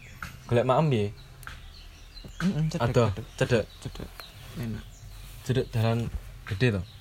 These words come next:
Speaker 2: Mm-mm.
Speaker 1: Ngendi sih daerahe? Surabaya ini?
Speaker 2: Aku Surabaya Mbrebek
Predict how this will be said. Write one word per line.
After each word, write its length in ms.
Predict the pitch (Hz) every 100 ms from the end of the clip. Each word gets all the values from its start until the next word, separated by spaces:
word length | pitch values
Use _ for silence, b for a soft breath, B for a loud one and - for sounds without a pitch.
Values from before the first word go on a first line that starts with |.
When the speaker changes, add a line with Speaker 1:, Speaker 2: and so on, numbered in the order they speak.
| - -
Speaker 2:
Mm-mm. 380 | 113 123 120 120 - - - - - - - - -
Speaker 1:
Ngendi 180 | - 131
sih 120 | 139 170
daerahe? 380 | 123 123 123 175 - - - - -
Surabaya 340 | 120 113 117
ini? 100 | 117 160 - - -
Speaker 2:
Aku 280 | - 139 -
Surabaya 520 | 160 160 143 - 120
Mbrebek 460 | 131 120 110 -